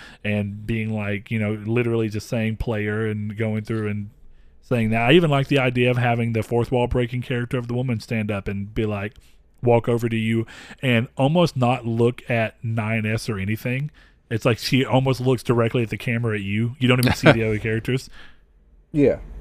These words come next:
Speaker 1: I would love that, and I think that that would be a perfectly fine way to work that into the story. But that's about, I mean, I, I know the save thing is a, is a big <laughs> issue, but let's go into something else then, where the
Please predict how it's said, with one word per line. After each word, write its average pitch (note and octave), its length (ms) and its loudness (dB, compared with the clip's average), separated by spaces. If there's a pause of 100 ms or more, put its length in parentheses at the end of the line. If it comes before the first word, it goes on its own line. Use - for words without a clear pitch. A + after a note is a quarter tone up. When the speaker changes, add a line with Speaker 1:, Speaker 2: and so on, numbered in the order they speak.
(120)
Speaker 1:
I C3+ 120 10
would C3+ 120 4
love C3+ 220 6
that, F#2 220 -6
and A2+ 100 0
I A#2 60 6
think B2+ 160 0
that A#2+ 80 0
that A#2+ 160 2
would A2 80 -6
be A2 80 2
a G#2+ 40 0
perfectly A#2+ 460 2
fine A2+ 380 -2
way A2 240 0
to G#2+ 320 -4
work A2+ 380 0 (100)
that A2 320 -6
into A2 280 -4
the F#2+ 80 -10
story. G#2+ 480 -6 (200)
But - 560 0 (880)
that's D#3+ 200 4
about, F3+ 360 4
I D3+ 40 4
mean, D#3 280 0
I, C#3 240 4
I E3 40 6
know F#3+ 180 6
the F#3+ 80 0
save D3 320 0
thing B2+ 240 0
is A2+ 100 0
a, G#2 340 0
is A2 400 -2 (100)
a A2 60 -4
big - 300 2
<laughs> - 20 -
issue, G#2 340 -6 (800)
but E3 240 6
let's E3+ 180 8
go A3 180 8
into F#3 160 4
something B2+ 340 0
else G#2+ 280 0
then, A2 240 -2
where G#2+ 500 0 (360)
the A#2 640 0